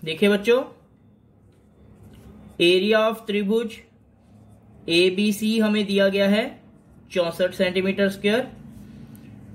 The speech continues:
area of triangle डीईएफ हमें दिया है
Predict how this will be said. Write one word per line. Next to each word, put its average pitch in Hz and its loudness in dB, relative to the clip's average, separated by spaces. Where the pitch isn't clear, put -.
area 190 4
of 214 -4
triangle 208 0
डीईएफ 220 2
हमें 202 0
दिया 196 2
है 196 2